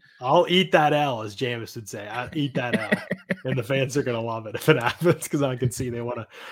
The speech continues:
Speaker 1: tar and feather me right now. But,
Speaker 2: Right.
Speaker 1: um, no, that's how I think is gonna go down. So we'll, uh, we'll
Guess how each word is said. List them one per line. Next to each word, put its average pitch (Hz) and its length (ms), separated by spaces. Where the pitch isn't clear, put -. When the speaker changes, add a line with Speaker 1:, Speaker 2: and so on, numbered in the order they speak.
Speaker 1:
tar 135 240
and 117 120
feather 127 240
me 113 160
right 113 180
now. 110 180
But, 113 320
Speaker 2:
Right. 92 240
Speaker 1:
um, 135 220
no, 175 180
that's 160 200
how 175 80
I 160 80
think 151 200
is 143 160
gonna 151 240
go 143 160
down. 139 280
So 135 180
we'll, 147 320
uh, 135 220
we'll 131 320